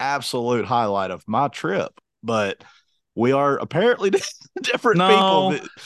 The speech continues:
Speaker 2: dude, it's not that. It's just I didn't write it down. I was
Speaker 1: So
Speaker 2: only going
Speaker 1: you,
Speaker 2: over my notes.
Speaker 1: so again, just for anybody listening,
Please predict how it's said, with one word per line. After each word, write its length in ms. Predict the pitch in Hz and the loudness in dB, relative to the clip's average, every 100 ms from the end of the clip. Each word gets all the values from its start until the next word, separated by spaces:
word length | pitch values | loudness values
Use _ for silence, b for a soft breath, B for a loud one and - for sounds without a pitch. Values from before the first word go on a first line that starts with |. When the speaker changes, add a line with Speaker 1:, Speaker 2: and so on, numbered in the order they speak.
| - | 0
Speaker 2:
dude, 200 | 262 262 | 2 2
it's 180 | 247 277 | 0 2
not 240 | 269 262 | 0 0
that. 300 | 262 269 196 | 0 2 0
It's 120 | 156 | -2
just 120 | 170 | -4
I 100 | 190 | -2
didn't 200 | 185 196 | -2 -2
write 180 | 190 190 | -2 -2
it 100 | 170 | -2
down. 260 | 160 175 170 | -2 -2 0
I 80 | 143 | -2
was 100 | 135 | 2
Speaker 1:
So 180 | 208 | 4
Speaker 2:
only 100 | 208 | 4
going 180 | 151 156 | 4 2
Speaker 1:
you, 100 | 226 | 2
Speaker 2:
over 60 | 226 | 2
my 100 | 120 | 0
notes. 380 | 120 127 110 - | -2 -2 -4 -2
Speaker 1:
so 260 | 175 190 170 - | 0 0 -2 -4
again, 580 | 160 156 175 175 107 104 | -6 -4 0 0 0 -2
just 240 | 139 151 | -2 -4
for 140 | - 175 | -4 -6
anybody 460 | 156 170 165 165 | -4 -2 0 0
listening, 680 | 147 131 135 117 98 95 95 | 0 -2 -2 -4 -6 -6 -10